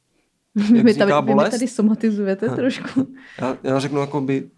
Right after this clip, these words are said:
Speaker 2: podstatu té bolesti, že ta
Speaker 1: Mhm.
Speaker 2: bolest vlastně vždycky, každá bolest, ať jakoby chceš nebo ne, i úraz,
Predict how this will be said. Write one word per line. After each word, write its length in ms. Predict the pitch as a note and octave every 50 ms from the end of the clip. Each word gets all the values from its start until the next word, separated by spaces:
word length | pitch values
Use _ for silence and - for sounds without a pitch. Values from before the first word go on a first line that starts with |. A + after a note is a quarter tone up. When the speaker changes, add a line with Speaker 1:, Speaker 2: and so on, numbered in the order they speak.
| _ _ -
Speaker 2:
podstatu 440 | C#3+ C#3+ - - D3+ C3+ - D3+ C#3+
té 160 | - - D3
bolesti, 500 | C3+ C3+ C3 B2 B2+ - - F#3 G3+ G#3 E3
že 60 | C#3+
ta 120 | - -
Speaker 1:
Mhm. 120 | G3+ G#3+ A3
Speaker 2:
bolest 220 | A3+ A#3 - - _ _ _ _
vlastně 360 | - - - - C3+ A#2+ A#2+ - - - - - - - - - - - _ _ -
vždycky, 380 | B2 A#2+ - - - C3+ C3+
každá 440 | - - - D3+ C#3+ C3+ E3 E3 F3
bolest, 400 | D#3 C3 A#2 A2+ C3+ D#3 - - -
ať 200 | - - - - - _ _ _ _ _ -
jakoby 460 | - - - C#3 B2 C3 B2+ - - - _ _
chceš 360 | - - - - D3+ C#3+ -
nebo 240 | D3 C#3 C3 A#2+ A2+
ne, 260 | A2+ A#2 C#3 F3+ G3 - - - _ _ _ _ _ _ _ -
i 80 | D#3+ D#3+
úraz, 600 | - E3+ D3 D3 C3 B2+ D3+ E3+ - - - -